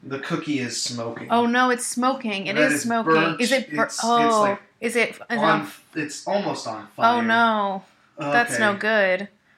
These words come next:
Speaker 2: How
Speaker 1: Yeah,
Speaker 2: long was
Speaker 1: oh
Speaker 2: that? That
Speaker 1: God,
Speaker 2: was,
Speaker 1: that
Speaker 2: like,
Speaker 1: smells
Speaker 2: a
Speaker 1: terrible.
Speaker 2: little bit over
Speaker 1: Just over a minute.
Speaker 2: a minute. Put it on the baking sheet right there.
Speaker 1: Ooh,
Speaker 2: Put it on the
Speaker 1: ooh.
Speaker 2: baking sheet so we can see it.
Speaker 1: Look at the, look at the paper
Speaker 2: Put it
Speaker 1: towel.
Speaker 2: on the
Speaker 1: It's
Speaker 2: baking sheet.
Speaker 1: stained yellow.
Speaker 2: Oh, it's burnt.
Speaker 1: Oh,
Speaker 2: It's
Speaker 1: yeah,
Speaker 2: for
Speaker 1: it's
Speaker 2: sure
Speaker 1: horribly
Speaker 2: burnt.
Speaker 1: burnt.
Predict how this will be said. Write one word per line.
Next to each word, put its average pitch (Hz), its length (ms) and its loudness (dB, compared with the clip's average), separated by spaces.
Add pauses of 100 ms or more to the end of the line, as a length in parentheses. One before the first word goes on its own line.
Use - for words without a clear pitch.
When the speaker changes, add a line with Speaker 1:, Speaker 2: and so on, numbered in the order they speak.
(260)
Speaker 2:
How 220 200 -4
Speaker 1:
Yeah, 233 160 2
Speaker 2:
long 254 80 0
was 208 120 2
Speaker 1:
oh 190 40 -2
Speaker 2:
that? 196 140 4
That 220 100 8
Speaker 1:
God, 214 60 6
Speaker 2:
was, 214 100 2
Speaker 1:
that 208 60 -2
Speaker 2:
like, 208 120 2
Speaker 1:
smells 135 440 -12
Speaker 2:
a - 60 -14
Speaker 1:
terrible. 233 360 -2
Speaker 2:
little 220 240 -2
bit 220 240 -2
over 202 160 -6
Speaker 1:
Just 202 300 2
over 196 320 0
a 226 40 -12
minute. - 280 -8
Speaker 2:
a 208 40 0
minute. 202 440 -2
Put 233 100 0
it 233 40 6
on 226 100 4
the 226 80 2
baking 208 280 -2
sheet - 320 -8
right 202 180 -4
there. 180 180 -2
Speaker 1:
Ooh, 127 280 -8
Speaker 2:
Put 226 120 -6
it 214 40 -2
on 208 80 -4
the 214 60 -2
Speaker 1:
ooh. - 40 -8
Speaker 2:
baking 208 240 -4
sheet - 220 -8
so 202 100 -6
we 190 60 -6
can 190 120 -10
see 196 200 -8
it. - 140 -10 (200)
Speaker 1:
Look 156 220 0
at 170 120 -4
the, 123 360 0
look 165 160 0
at 180 80 -2
the - 80 0
paper 135 300 -4
Speaker 2:
Put - 80 -6
it - 40 -6
Speaker 1:
towel. 123 240 2
Speaker 2:
on 131 120 4
the 277 40 -2
Speaker 1:
It's 277 280 -2
Speaker 2:
baking 127 320 -2
sheet. 127 60 -4
Speaker 1:
stained 120 120 -8
yellow. 123 540 -2 (220)
Speaker 2:
Oh, 226 460 -2
it's 185 180 -8
burnt. 185 480 -6
Speaker 1:
Oh, 151 140 0
Speaker 2:
It's 131 100 -2
Speaker 1:
yeah, 135 60 -4
Speaker 2:
for - 80 2
Speaker 1:
it's 127 80 -2
Speaker 2:
sure 208 280 0
Speaker 1:
horribly 170 440 2
Speaker 2:
burnt. 123 100 -8
Speaker 1:
burnt. 123 280 -10